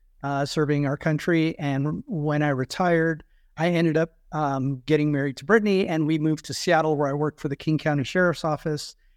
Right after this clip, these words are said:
And then I left there because I got a job offer in Texas, in Austin, uh, for Texas D P S, another law enforcement agency. And then we decided we wanted to spend more time together.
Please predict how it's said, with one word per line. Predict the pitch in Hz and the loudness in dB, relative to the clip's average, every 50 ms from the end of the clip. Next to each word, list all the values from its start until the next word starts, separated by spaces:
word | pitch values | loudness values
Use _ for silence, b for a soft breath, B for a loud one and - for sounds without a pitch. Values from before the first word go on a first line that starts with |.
| _ _ - | _ _ -4
And | 165 165 170 170 | 0 2 2 4
then | 165 165 160 156 | 4 4 2 2
I | 165 175 165 156 | 2 2 2 2
left | 156 151 147 135 - - | 2 2 0 0 -2 -2
there | - 190 185 180 180 175 175 175 180 190 - - | 0 2 4 4 4 4 4 2 0 -2 -6 -6
because | 165 147 160 143 143 | -4 -2 -2 -2 0
I | 147 | 0
got | 139 147 | 0 0
a | 143 143 | -2 -2
job | 131 131 170 170 165 156 | 0 2 4 4 4 4
offer | 156 147 147 - - 143 | 2 0 -2 -2 -4 -4
in | 139 135 - - - - _ | -2 -4 -4 -6 -10 -8 _
Texas, | 175 170 165 - - 170 160 156 - - - - _ _ _ _ _ _ | -4 -4 -4 -2 0 0 0 0 -2 -6 -14 -18 _ _ _ _ _ _
in | 147 147 156 | -2 -2 -2
Austin, | - 156 175 190 185 - - - 147 139 143 165 - - | 0 2 2 2 0 -2 -2 -2 0 2 2 0 -2 -2
uh, | 151 147 143 135 | -2 -2 -2 -2
for | - - 139 | -2 -4 -2
Texas | - - 160 - - 147 135 | -2 -2 -2 -2 -4 -8 -8
D | - - 156 160 | -6 -4 -6 -4
P | - 185 170 151 | 0 2 2 2
S, | 135 147 - - | 2 2 -2 -4
another | 143 135 139 143 143 143 147 147 | -2 -2 0 0 0 0 -2 -2
law | 143 143 143 | -2 0 0
enforcement | 143 139 - 160 151 - - 147 151 147 - | 0 0 -2 -2 -4 -2 -4 -4 -4 -2 -2
agency. | 156 151 147 147 139 - - 180 202 - _ _ _ _ _ _ _ _ _ _ - | -4 -4 -4 -6 -6 -4 -2 -2 -2 -4 _ _ _ _ _ _ _ _ _ _ -4
And | 160 160 160 151 139 | -2 0 0 0 2
then | 143 175 180 190 208 214 220 220 214 214 | 2 2 4 4 4 4 2 2 2 0
we | 196 156 151 180 208 208 | -2 -2 -2 0 0 0
decided | 247 220 - 202 185 190 196 190 | 0 0 0 0 0 0 0 0
we | 175 170 185 | 0 -2 -2
wanted | 175 175 180 180 190 | 0 0 0 0 0
to | 175 | -2
spend | - - - 202 190 | -2 -2 -2 0 0
more | 190 185 180 - | 2 0 0 -2
time | - 160 151 165 | -2 -2 -2 -2
together. | 202 - 127 123 107 - | -4 -6 -8 -14 -16 -18